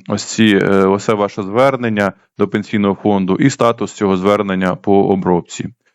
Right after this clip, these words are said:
Там воно в роботі, прийнято в роботі, виконано або скасовано. Тобто таким шляхом вам треба перевірити, чи додані ваші роки стажу до, в електронний формат, і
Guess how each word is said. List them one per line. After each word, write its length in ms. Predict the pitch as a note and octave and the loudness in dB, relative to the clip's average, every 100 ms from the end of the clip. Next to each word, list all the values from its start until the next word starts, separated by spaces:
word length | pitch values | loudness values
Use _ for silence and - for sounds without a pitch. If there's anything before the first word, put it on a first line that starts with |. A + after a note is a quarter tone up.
| _ - | _ -2
Там 180 | G2+ | 0
воно 340 | F#2+ G2+ F#2 F2 | 2 2 2 2
в 100 | F#2 | 2
роботі, 680 | A#2 A#2+ E3 E3 - A2+ | 0 2 0 0 2 2
прийнято 560 | - C3 D3 C3+ A2+ G2+ | 2 -2 -2 -4 -2 -2
в 60 | G2 | 0
роботі, 840 | G2+ A#2+ C#3+ C#3+ G#2+ G2+ F#2 F2+ F2+ | 0 0 0 0 -2 2 2 2 2
виконано 720 | F2+ G2 B2+ - G2 F#2 F#2 | 2 2 0 0 -2 0 -2
або 180 | F2+ F#2 | -2 -4
скасовано. 800 | - F#2 - E2+ E2+ E2+ F2 - _ _ | -4 -6 -4 -4 -2 -4 -6 -12 _ _
Тобто 340 | - D3 D3+ C#3 | -10 -8 -6 -6
таким 320 | - - E3+ | -6 -6 -6
шляхом 540 | - C#3 C3+ E3+ F3 - _ - | -4 -6 -2 -4 -4 -8 _ -4
вам 200 | A#2+ C3 | -4 -2
треба 540 | C3+ C3 B2 G#2 G2 F2+ _ _ | -2 0 0 -2 -6 -8 _ _
перевірити, 840 | B2+ C3 C3 C3+ A#2+ G#2+ G#2 G2 F#2 | -6 -4 -4 -4 -2 -4 -4 -4 -6
чи 460 | - B2 A2+ A2 G#2 - - | -4 0 2 0 -2 -10 -18
додані 680 | F#2 A#2+ C3 G#2 G2+ F#2 F2 E2+ _ _ | -8 -6 -4 -4 -6 -6 -8 -12 _ _
ваші 360 | G2+ A#2+ A2+ G#2 | -8 -8 -10 -8
роки 560 | G#2+ - A#2 G2+ F2+ | -8 -6 -6 -4 -6
стажу 600 | F2+ - A2+ G2 F2 F2 E2+ _ _ _ - | -6 -4 -2 -2 -8 -16 -18 _ _ _ -8
до, 1000 | G2+ G#2 G#2 G2+ G2+ G2 G2 F#2+ F#2+ F#2 | 0 4 4 4 4 2 2 2 2 2
в 80 | |
електронний 520 | G#2 G#2+ - A#2+ A2+ G#2 | 2 2 2 2 2 2
формат, 580 | - A2 C3 E3 D#3+ _ _ _ | 0 0 0 0 -2 _ _ _
і 240 | B2+ B2+ | -6 -2